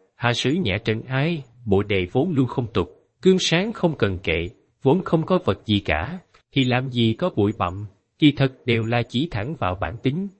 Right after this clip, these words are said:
một loại cảnh giới tu tâm minh tâm kiến tính trái tim trong sáng thấy rõ tâm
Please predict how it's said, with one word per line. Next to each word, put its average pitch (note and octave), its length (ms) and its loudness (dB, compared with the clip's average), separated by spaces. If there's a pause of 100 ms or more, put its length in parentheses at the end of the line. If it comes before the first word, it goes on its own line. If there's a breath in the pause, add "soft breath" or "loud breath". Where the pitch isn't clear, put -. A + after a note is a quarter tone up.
(140)
một G2+ 220 0
loại F#2+ 160 2
cảnh G#2+ 280 -6
giới C3+ 340 0
tu D3 240 4
tâm C3+ 180 -2
minh B2+ 220 0
tâm A#2 200 -2
kiến C#3+ 240 -2
tính D#3 180 -4
trái B2+ 180 -2
tim G#2 340 -2
trong G2 180 -4
sáng C3 300 -4
thấy B2+ 180 -2
rõ F2+ 180 0
tâm G#2 180 -2